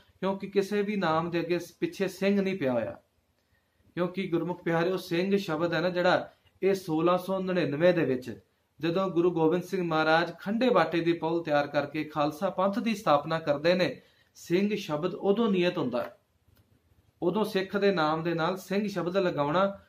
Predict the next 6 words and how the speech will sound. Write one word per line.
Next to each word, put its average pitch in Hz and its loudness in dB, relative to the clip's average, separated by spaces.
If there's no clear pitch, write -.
ਉਦੋਂ 196 2
ਗੁਰੂ 175 2
ਸਾਹਿਬ 170 0
ਦੀ, 190 2
ਅਹ, 165 0
ਇੱਕ 170 2